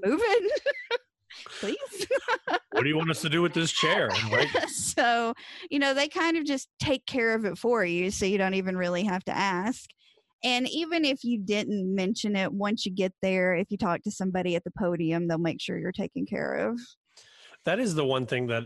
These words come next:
Speaker 2: I've noticed with Disney, is that it doesn't seem to matter how bad of a day or how much you need help or, eh, or as simple as, like, "Hey, can you make sure the chair's not at the table?" Like,
Speaker 1: Right.
Speaker 2: those cast members are on it <laughs> down there.
Speaker 1: Oh, yeah. I mean, they're ready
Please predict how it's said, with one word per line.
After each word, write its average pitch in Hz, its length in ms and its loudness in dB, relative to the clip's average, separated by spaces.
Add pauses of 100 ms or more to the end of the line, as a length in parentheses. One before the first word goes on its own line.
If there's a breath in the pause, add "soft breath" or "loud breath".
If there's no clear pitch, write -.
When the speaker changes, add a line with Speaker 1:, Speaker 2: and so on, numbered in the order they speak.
Speaker 2:
I've 113 200 -2
noticed 117 340 2
with 131 120 -4
Disney, 135 400 0
is 120 140 -2
that 120 140 0
it 113 120 -2
doesn't 143 340 -2
seem 139 220 -2
to 127 80 0
matter 117 420 -2
how 120 320 -2
bad 117 460 -2
of 170 100 -2
a 180 60 -2
day 120 400 -2
or 104 120 -2
how 131 220 -2
much 160 280 -2
you 165 80 0
need 156 200 0
help 113 360 -2
or, 113 340 0 (640 loud breath)
eh, 151 80 0
or 131 220 0
as 127 140 0
simple 160 360 0
as, 123 220 0
like, 123 160 -2
"Hey, 147 200 0
can 120 320 -4 (160)
you 123 120 -2
make 127 180 0
sure 139 140 0
the 117 120 -2
chair's 127 320 0
not 120 160 0
at 113 140 -2
the 113 80 -16
table?" 117 420 -2 (380 loud breath)
Like, 196 160 2
Speaker 1:
Right. 190 200 2
Speaker 2:
those 180 340 -2
cast 165 360 -2
members 120 400 -2
are 110 300 -2 (520)
on 135 240 0
it 101 160 -8
<laughs> - 20 -20
down 101 220 -4 (160)
there. 214 220 2
Speaker 1:
Oh, 226 140 0
yeah. 180 440 -2 (140)
I 214 100 0
mean, 208 300 -2
they're 269 280 0
ready 208 680 0